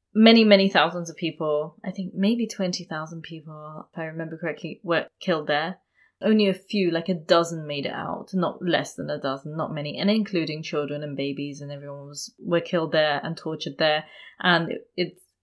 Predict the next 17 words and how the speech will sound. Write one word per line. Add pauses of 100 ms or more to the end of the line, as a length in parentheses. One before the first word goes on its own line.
(380)
when
you
went
there, (200)
you
could
smell
the
stench
of (220)
human
corpses
and
human
flesh
rotting.
And